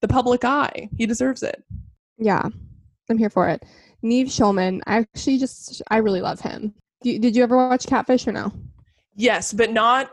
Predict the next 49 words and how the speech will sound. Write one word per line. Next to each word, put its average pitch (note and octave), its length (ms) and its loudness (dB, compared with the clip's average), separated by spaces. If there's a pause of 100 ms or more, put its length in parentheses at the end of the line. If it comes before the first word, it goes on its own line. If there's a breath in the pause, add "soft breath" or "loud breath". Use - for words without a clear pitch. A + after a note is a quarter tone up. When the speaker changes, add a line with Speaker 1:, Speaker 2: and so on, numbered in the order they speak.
(180)
Speaker 1:
like, A3 200 2
I G#3 80 0
would G#3+ 140 -2
just A#3+ 120 -2
kinda A3 160 -2
watch F3+ 280 0
it F3 60 -8
here G3 200 -4
and F#3 100 -2
there F3 140 -2
whenever F3 260 -2
I'd F3 140 -2
find E3+ 220 -4
it E3+ 80 -4
on E3+ 160 -4
T F#3 160 -8
V, F3+ 200 -6
'cause G3+ 140 -8
again, E3 240 -4
I E3 80 -2
Speaker 2:
That's A3+ 160 0
Speaker 1:
just - 100 -10
had A3 100 2
Speaker 2:
code G3 140 4
for G3+ 400 2
Speaker 1:
cable. F#3 300 -2
Speaker 2:
no, F#3 380 2
but - 220 0
it's - 100 -2
Speaker 1:
No, C5 80 6
I C5 200 6
did. A#4 300 6
I A#3 80 0
swear F4+ 220 -2
to F4 60 0
God, E4+ 120 0
I E4 80 0
did. - 460 0 (240 loud breath)
I C#4 100 0
think F4+ 180 0
he's, B3+ 440 -2
um, F3+ 640 -2 (500)
I B4+ 40 0
don't D#4 100 2
know, G3 180 2
he's E4+ 160 -2
an F4+ 80 0
attractive A#3 460 -2
dude. F3 440 0